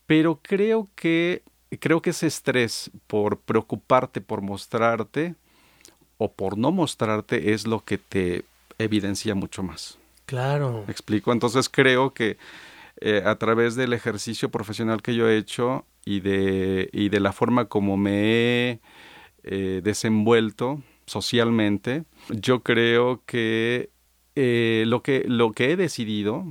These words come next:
Speaker 1: y la forma como lo, lo, lo he llevado ha sido la forma correcta. Entonces no he tenido ningún tipo de discriminación en
Speaker 2: ¿No?
Speaker 1: mis, en mis trabajos, ¿no?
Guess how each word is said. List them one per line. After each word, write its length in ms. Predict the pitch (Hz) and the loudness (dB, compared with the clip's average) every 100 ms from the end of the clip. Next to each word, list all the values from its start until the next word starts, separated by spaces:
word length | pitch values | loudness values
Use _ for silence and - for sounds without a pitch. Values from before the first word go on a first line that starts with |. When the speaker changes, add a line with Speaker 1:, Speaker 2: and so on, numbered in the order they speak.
| 123 | -2
Speaker 1:
y 80 | |
la 120 | 104 98 | -2 0
forma 280 | 113 123 | 0 0
como 240 | 110 113 98 | 0 0 2
lo, 280 | 95 92 101 | 0 0 0
lo, 360 | 98 95 92 | 0 0 0
lo 220 | 95 98 | 0 2
he 80 | 107 | 2
llevado 600 | 113 113 110 104 104 110 | 2 2 2 2 0 0
ha 80 | 98 | -2
sido 340 | - 110 101 104 | -4 -4 -2 -2
la 120 | 95 | -4
forma 280 | - 98 92 | -4 -6 -6
correcta. 500 | - - - - - - _ - - | -10 -10 -12 -16 -20 -20 _ -20 -20
Entonces 260 | - 120 135 | -14 -2 2
no 100 | 147 | 2
he 40 | |
tenido 340 | 147 131 117 117 | 2 0 2 2
ningún 440 | 110 101 107 110 | 2 2 0 0
tipo 280 | 113 98 107 | -2 -2 0
de 120 | 101 | 0
discriminación 840 | 95 - 101 98 98 92 104 104 | -2 -4 -2 0 0 0 -2 0
en 80 | 101 | 4
Speaker 2:
¿No? 200 | 139 95 | 4 4
Speaker 1:
mis, 140 | 87 | 0
en 140 | - 104 | -2 0
mis 140 | 95 | 0
trabajos, 500 | - 104 101 - 117 | 4 4 4 0 -2
¿no? 180 | 123 185 | 0 -2